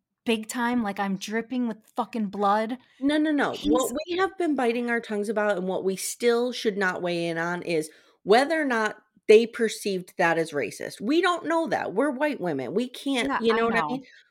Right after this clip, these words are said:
Speaker 2: But we can talk about, did she call him redskin? And she did
Speaker 1: No,
Speaker 2: not.
Speaker 1: she didn't.
Speaker 2: She didn't. She
Speaker 1: She
Speaker 2: didn't.
Speaker 1: didn't.
Speaker 2: She ma-, did she make a terrible, I don't even know,
Speaker 1: I
Speaker 2: like
Speaker 1: d-, see, like, to me,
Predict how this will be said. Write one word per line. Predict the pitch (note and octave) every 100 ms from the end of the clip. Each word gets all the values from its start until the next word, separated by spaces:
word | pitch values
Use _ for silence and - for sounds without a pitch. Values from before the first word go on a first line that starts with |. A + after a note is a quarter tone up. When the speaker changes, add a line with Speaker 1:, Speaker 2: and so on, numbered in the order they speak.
| _
Speaker 2:
But | G#3+ A3
we | D4
can | D4 - F#4+ G#4+
talk | G4 F#4+ G4+ G4+
about, | G#3+ G#3 F#3+ F3+ -
did | C4 E4+ -
she | - D#4+
call | E4 B3 A#3+ C4
him | C4+ A#3+ C4+ -
redskin? | D#4+ A4 A4+ - D3+ -
And | B3
she | B3 D4+
did | D#4 A3+
Speaker 1:
No, | A3
Speaker 2:
not. | F3 B4 - - -
Speaker 1:
she | - -
didn't. | G#3 F#3 F3 D3 -
Speaker 2:
She | - D4+
didn't. | F#4+ G4 B3 F3+ -
She | - -
Speaker 1:
She | A3
Speaker 2:
didn't. | B3+ F#3 F3
Speaker 1:
didn't. | E3 - - _ _
Speaker 2:
She | - C#4
ma-, | C#4+ D#4 A3
did | C#4+
she | -
make | C#4+ D#4+
a | E4
terrible, | D#4 - G#3+ A3 A#3 A3+ A#3 A3+ A3 A3 _ _ _ _ _ -
I | D4+
don't | A#4+ A#4
even | D#4+ G#3+ G#3
know, | G3
Speaker 1:
I | F#3+
Speaker 2:
like | F#3+ A#3 A#3+
Speaker 1:
d-, | -
see, | - B3+
like, | B3 A3+ A3
to | -
me, | A3+ G#3+ A#3+ C#4 D4+